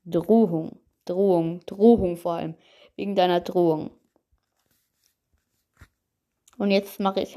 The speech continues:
äh, noch so ein Reißverschluss-Smiley hin, ne? Einfach, einfach so noch. Ähm, ja, der, dem anderen habe ich das jetzt ja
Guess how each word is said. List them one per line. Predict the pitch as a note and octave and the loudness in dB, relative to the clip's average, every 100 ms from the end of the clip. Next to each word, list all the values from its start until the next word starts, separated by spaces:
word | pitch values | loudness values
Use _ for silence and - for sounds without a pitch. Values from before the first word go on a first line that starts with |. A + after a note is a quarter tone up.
| - | -8
äh, | G3 F#3+ F#3+ F#3+ F#3+ F#3 F#3 | -2 2 2 2 2 0 -2
noch | F#3 F#3 | -4 -6
so | - F#3 F3+ | -8 -8 -8
ein | F3 F3 - - F2 F3 | -8 -12 -12 -14 -10 -8
Reißverschluss-Smiley | E3 E3+ D#3+ F3+ F#3+ F3+ - F3 - F3 D#3+ E3+ | -6 -2 2 2 2 -4 -2 -8 -6 -4 -2 -2
hin, | E3+ E3 | -4 -4
ne? | E3+ - | -6 -4
Einfach, | - C4 C4 A#3+ A#3+ - | 0 2 2 0 -2 0
einfach | - G4+ D4 B3+ | -2 2 2 2
so | G3+ | 0
noch. | F#3+ D2 - - - - - _ _ _ _ | 0 -4 -12 -16 -20 -20 -20 _ _ _ _
Ähm, | - G#3 G3+ G3+ | -6 -4 -2 0
ja, | G3+ E3 F2+ - - G3 _ G#3+ | 2 2 0 -4 -10 -20 _ -10
der, | G3+ F#3+ F#3 F3+ F#3 | -4 -2 0 -2 -4
dem | F#3 F#3+ | -4 -4
anderen | - A3 G#3 | 0 0 0
habe | A3 A3 | 0 0
ich | |
das | G#3 | -4
jetzt | G3 F#3 | -6 -8
ja | - - | -10 -10